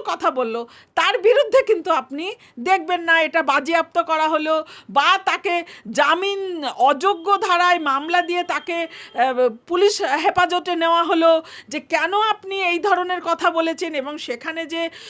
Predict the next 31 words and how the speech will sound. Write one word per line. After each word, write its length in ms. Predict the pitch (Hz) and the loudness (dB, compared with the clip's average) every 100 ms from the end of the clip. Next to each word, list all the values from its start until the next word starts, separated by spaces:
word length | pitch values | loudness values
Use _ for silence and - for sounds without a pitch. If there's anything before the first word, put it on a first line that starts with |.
| - | -12
আহ, 260 | 233 226 214 | -4 0 0
আমাদের 360 | 240 294 311 339 | 0 -2 0 0
এখন 240 | 320 349 | -2 -6
পুলিশ 360 | 330 302 320 320 | -8 -6 -6 -6
প্রশাসনের 460 | 330 330 330 339 | -6 -6 -6 -8
সর্বোচ্চ 520 | 320 277 247 311 330 | -4 -2 -2 -6 -8
প্রধান, 480 | 349 320 294 320 320 | -8 -8 -4 -4 -6
আহ, 560 | 330 - - 254 277 285 | -12 -20 -14 -6 -4 -4
তার 300 | 240 262 320 | -2 -2 0
কথা 300 | 370 381 453 | 2 2 2
বলেছেন 500 | 349 359 359 359 349 | 0 -2 -2 -6 -6
কিনা 240 | 349 349 | -6 -4
উনি 400 | 330 302 339 330 320 - | -4 -6 -8 -10 -12 -18
উচ্চারণ 540 | - 262 - 349 349 349 | -14 -10 -2 -2 -2 -6
করেছিলেন 520 | 349 339 339 339 339 | -6 -6 -4 -4 -2
রাজীব 340 | 294 262 330 330 | -2 -2 -6 -8
কুমারের 380 | 339 339 339 330 | -6 -4 -4 -4
কথা, 340 | 330 320 320 320 - - | -4 -2 -4 -6 -14 0
তিনি 280 | 359 403 403 | 0 2 -2
কে, 500 | - 330 339 330 349 - - - - | -4 -2 0 0 -2 -12 -20 -16 -4
কেন, 260 | 330 339 403 403 370 - _ | -2 2 2 2 0 -8 _
এই 220 | 277 370 | 0 4
অডাসিটি 640 | 392 330 339 403 480 415 415 | 4 4 4 4 4 2 2
কোথায়? 420 | 381 349 - 277 - - | 2 0 0 -2 -4 -8
আপনি 280 | - 571 508 | -4 -4 -4
পাবেন 400 | 480 349 269 220 | -4 -4 -2 -4
না, 320 | 190 180 180 _ _ _ | -4 -14 -20 _ _ _
পাওয়ার 320 | 381 453 539 539 | 2 4 4 2
কথা 340 | 466 440 480 392 | 0 2 0 -2
নয়। 240 | 233 196 - - - | -2 -6 -16 -12 -2
কারণ 500 | 359 440 539 285 | 0 4 4 2